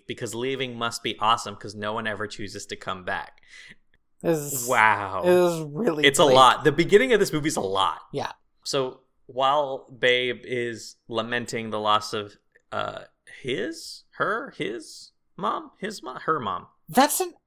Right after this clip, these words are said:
Speaker 2: excellent question. I think Babe is male, but if you put a gun to my head, I wouldn't be able to tell you why I thought that.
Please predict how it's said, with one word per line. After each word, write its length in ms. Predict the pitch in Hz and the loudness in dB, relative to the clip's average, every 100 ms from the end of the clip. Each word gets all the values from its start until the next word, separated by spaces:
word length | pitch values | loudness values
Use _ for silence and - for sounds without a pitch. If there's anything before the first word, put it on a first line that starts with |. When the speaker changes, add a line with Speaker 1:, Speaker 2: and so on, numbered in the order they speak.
| _ - | _ -4
Speaker 2:
excellent 760 | 233 220 - - 254 226 208 - | -2 0 0 -2 -2 -2 -2 -6
question. 760 | - 175 180 170 - 190 190 185 | -8 2 2 2 -2 0 0 0
I 160 | 147 | -2
think 440 | 147 - 247 247 - | -4 -2 -2 -2 4
Babe 300 | 196 185 170 | 6 6 2
is 200 | 143 147 | -2 -2
male, 540 | 143 143 143 143 - - _ - | -2 2 2 2 -4 -20 _ 0
but 240 | 170 156 - _ _ - | 2 2 -4 _ _ 2
if 180 | 180 - | 2 2
you 80 | 170 | -2
put 260 | - 294 | 4 4
a 180 | 294 175 - | 4 0 4
gun 220 | 190 208 | 6 6
to 80 | 196 | 6
my 160 | 180 165 | 6 6
head, 240 | 165 160 | 6 4
I 80 | 151 | 4
wouldn't 260 | 151 190 196 | 4 2 2
be 140 | 196 | 4
able 160 | 196 165 | 4 4
to 100 | 156 | 0
tell 260 | - 175 | 2 0
you 160 | 165 156 | 2 0
why 360 | 131 139 151 143 | 4 6 8 6
I 80 | |
thought 380 | 143 156 143 - | 4 2 2 0
that. 500 | 135 139 220 - - | -4 0 0 -2 -8